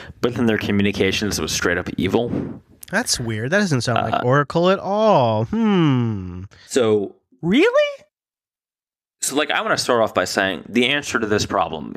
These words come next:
Speaker 1: is just use Open J D K. You can use it on Android now. I know the migration can be hard if you have older enterprise applications, but, you know, just use Open J D K. Like, if you, if you can somehow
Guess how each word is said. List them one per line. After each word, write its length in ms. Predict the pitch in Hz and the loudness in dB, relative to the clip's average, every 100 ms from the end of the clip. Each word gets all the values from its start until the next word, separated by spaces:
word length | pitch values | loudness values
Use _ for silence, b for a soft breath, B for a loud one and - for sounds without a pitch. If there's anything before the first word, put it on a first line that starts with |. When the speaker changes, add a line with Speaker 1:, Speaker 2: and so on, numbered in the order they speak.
| - | -4
Speaker 1:
is 140 | 90 | -2
just 200 | 101 - | -2 -2
use 180 | 85 82 | -2 -2
Open 260 | 64 - - | -4 -4 -8
J 120 | - | -6
D 120 | - | -6
K. 160 | - - - - _ _ _ _ _ _ _ _ _ _ _ _ _ _ | -4 -6 -8 -20 _ _ _ _ _ _ _ _ _ _ _ _ _ _
You 60 | 123 | -2
can 80 | |
use 200 | 120 117 | 0 0
it 80 | 120 | 0
on 80 | 107 | 0
Android 340 | 98 98 98 | 0 2 0
now. 360 | 92 92 92 95 B B B B B B | 0 -2 -2 -4 B B B B B B
I 120 | - 110 | -4 0
know 120 | 123 | 0
the 100 | 117 | 2
migration 500 | 110 104 104 101 98 | 0 0 0 0 -4
can 100 | 101 | -2
be 80 | 95 | 0
hard 260 | 98 101 | 2 0
if 100 | 90 | 0
you 40 | 95 | 0
have 100 | 85 | 0
older 220 | 73 90 | 0 0
enterprise 440 | 82 82 92 82 85 | 0 0 -2 0 -2
applications, 720 | 82 - 80 76 76 67 - | -2 0 0 0 -4 -8 -8
but, 360 | 98 - - _ - _ _ _ _ _ _ - b b b b _ - | -6 -6 -8 _ -20 _ _ _ _ _ _ -20 b b b b _ -4
you 80 | 117 | -2
know, 280 | 92 87 - _ _ _ _ - 113 - _ - - - | 0 -2 -8 _ _ _ _ -10 -8 -10 _ -20 -18 -6
just 240 | - 147 - | -2 0 0
use 160 | 98 | 0
Open 240 | 95 - 82 | 0 -2 -4
J 140 | 80 | -4
D 100 | 58 | -4
K. 160 | - 50 | -4 -2
Like, 180 | 50 - | -2 -2
if 140 | - | -2
you, 120 | 104 - | -4 -4
if 140 | - | -2
you 100 | 139 | 0
can 160 | 135 113 | 0 -2
somehow 500 | - 107 107 95 | -4 -2 -2 -2